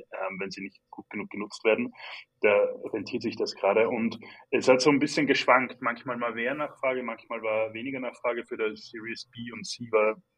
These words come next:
jeweils sehr viel Nachfrage, auch dass wir oversubscribed waren.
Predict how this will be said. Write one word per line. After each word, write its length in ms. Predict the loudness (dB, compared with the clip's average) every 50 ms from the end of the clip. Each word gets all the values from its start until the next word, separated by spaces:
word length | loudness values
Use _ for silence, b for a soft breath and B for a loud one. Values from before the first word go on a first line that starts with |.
| _ _ _ _ _ _ _ _
jeweils 440 | 2 2 6 8 6 6 6 4 4
sehr 120 | 2 2
viel 200 | 2 0 -2 0
Nachfrage, 680 | 0 0 -2 -2 -2 2 2 2 4 4 2 2 0 -6 -8 -8 -8
auch 160 | -8 -8 -8
dass 160 | -10 -12 -8 -6
wir 100 | -4 -4
oversubscribed 800 | 0 0 -2 -2 -2 -4 -6 -6 -2 0 0 0 0 -2 -2
waren. 240 | 0 0 0 -2 -4